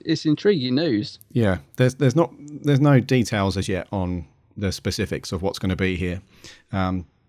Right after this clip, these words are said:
Speaker 2: we just know it's a lot of money, so it better be good.
Speaker 1: Yeah, it's a lot of money. I'm just thinking as well, twenty twelve, you know, five,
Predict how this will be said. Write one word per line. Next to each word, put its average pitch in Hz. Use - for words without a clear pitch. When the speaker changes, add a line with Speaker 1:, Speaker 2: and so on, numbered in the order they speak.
Speaker 2:
we 113
just 101
know 98
it's -
a 95
lot 120
of 110
money, 98
so 104
it 92
better 98
be 90
good. 85
Speaker 1:
Yeah, 131
it's 139
a 131
lot 139
of 120
money. 123
I'm 151
just 180
thinking 185
as 123
well, 151
twenty 151
twelve, 139
you 131
know, 120
five, 131